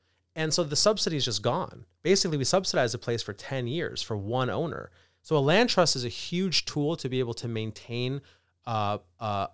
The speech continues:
affordability in perpetuity. I also believe, Chris, this is the historian in me talking,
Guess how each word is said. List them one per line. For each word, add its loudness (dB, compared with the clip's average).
affordability 0
in -4
perpetuity. -4
I 2
also 8
believe, 0
Chris, -2
this -2
is -4
the 0
historian 0
in -2
me -4
talking, -2